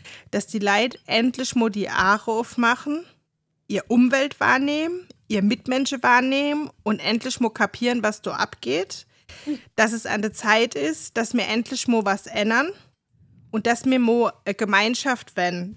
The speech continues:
dass nicht jeder für sich sein Ding macht, sondern dass auch noch andere Leute gibt, wo man halt auch mal helfen und unterstützen kann und dass wir gemeinsam versuchen sollten, was zu verändern.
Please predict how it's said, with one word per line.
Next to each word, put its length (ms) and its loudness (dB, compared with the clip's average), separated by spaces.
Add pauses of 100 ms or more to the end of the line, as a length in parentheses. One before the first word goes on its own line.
dass 180 -2
nicht 200 0
jeder 300 0
für 220 -2
sich 340 -4
sein 380 0
Ding 240 -4
macht, 460 -2 (360)
sondern 300 2
dass 180 -2
auch 100 -2
noch 160 0
andere 420 2
Leute 340 0
gibt, 320 0
wo 120 0
man 200 4
halt 160 2
auch 200 2
mal 140 2
helfen 360 2
und 60 -2
unterstützen 720 -4
kann 400 0 (540)
und 160 -4
dass 180 0
wir 120 2
gemeinsam 1000 2
versuchen 480 -2
sollten, 480 0
was 300 0
zu 140 -2
verändern. 760 -6